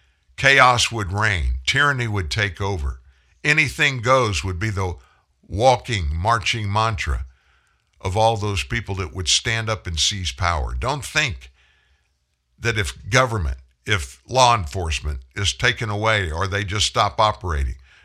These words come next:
don't think for a second that everything's just gonna rock alone and that everybody's gonna be okay. Because in a, in the vacuum of law enforcement, when there's a vacuum there and law enforcement doesn't exist at all,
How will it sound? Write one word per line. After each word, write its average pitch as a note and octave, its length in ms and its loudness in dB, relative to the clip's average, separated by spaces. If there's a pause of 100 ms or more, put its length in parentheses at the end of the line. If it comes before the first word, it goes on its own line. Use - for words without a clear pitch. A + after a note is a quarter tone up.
don't C3+ 260 -2
think C3+ 220 -4
for B2 120 0
a A2 60 0
second B2+ 460 0
that F#2 140 -6
everything's G2 500 -4
just F#2+ 240 -6
gonna F2 200 -6
rock F#2 380 -2
alone F2 460 -4 (260)
and G2+ 200 -4
that G#2+ 120 0
everybody's A2 500 2
gonna G2 200 -4
be F#2 200 -6
okay. D#2+ 440 -4 (320)
Because G#2+ 320 -4
in A#2+ 140 0
a, G2 220 -2 (200)
in A2 100 -2
the G2 100 -2
vacuum G#2 840 0 (800)
of G2+ 340 -2 (140)
law C3 640 6 (140)
enforcement, G2+ 800 -2 (720)
when G#2+ 140 -4
there's A2+ 200 0
a G#2+ 80 0
vacuum A#2+ 580 2
there A2 280 2
and G2+ 180 -4
law A2+ 180 2
enforcement G#2 640 -2
doesn't G#2 320 -2
exist F#2+ 440 -4
at G2 100 -2
all, G#2 280 2